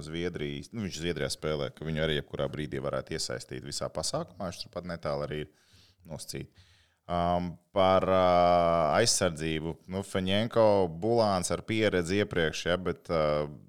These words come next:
gribu cerēt, ka no šiem spēlētājiem, kas vēl ir pienākuši klāt, tur no Čehijas junioriem, no, ā, Somijas pats, ā, Kurba, Kurbanovičs un, un, un vēl, ā,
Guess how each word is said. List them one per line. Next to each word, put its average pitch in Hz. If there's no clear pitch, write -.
gribu 92
cerēt, 90
ka 82
no 78
šiem 92
spēlētājiem, 85
kas -
vēl 95
ir -
pienākuši 69
klāt, 78
tur 73
no 69
Čehijas 92
junioriem, 71
no, 69
ā, 69
Somijas 104
pats, -
ā, -
Kurba, 95
Kurbanovičs 87
un, 87
un, 85
un 85
vēl, 123
ā, 107